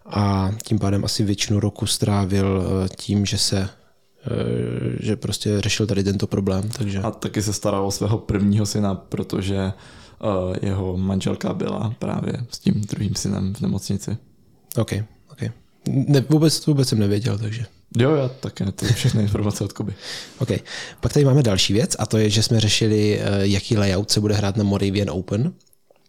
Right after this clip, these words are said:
Speaker 1: A sám Krištof, který nás pozorně poslouchá, tak hnedka nám doplnil informace o tom, že se bude hrát upravená svině. To je, to, to ještě vlastně není úplně veřejná informace, takže od nás to slyšíte poprvé.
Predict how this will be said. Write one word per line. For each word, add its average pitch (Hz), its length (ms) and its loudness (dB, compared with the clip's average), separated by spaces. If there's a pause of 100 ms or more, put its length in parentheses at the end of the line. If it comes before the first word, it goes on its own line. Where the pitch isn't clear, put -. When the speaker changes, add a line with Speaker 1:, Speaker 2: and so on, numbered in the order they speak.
(360)
Speaker 1:
A 120 80 0
sám 104 200 4
Krištof, 95 480 0
který 107 240 0
nás - 460 -2 (120)
pozorně 107 400 2
poslouchá, 107 520 0
tak - 200 -4
hnedka 107 260 -2
nám 104 220 0 (480)
doplnil 113 640 4
informace 107 540 2
o 95 100 0
tom, 107 220 2
že 104 100 0
se - 120 2
bude 107 140 2
hrát 104 200 2 (100)
upravená 98 460 0
svině. 120 460 -2 (220)
To 101 60 0
je, 98 300 -2 (580)
to, 101 320 0
to 95 140 -4
ještě 110 220 0
vlastně 104 320 2
není 101 240 2
úplně 110 260 2
veřejná 101 280 2
informace, 107 500 2 (600)
takže 104 420 2 (120)
od 110 100 2
nás 107 140 2
to 104 100 -2
slyšíte 104 340 0
poprvé. 101 500 0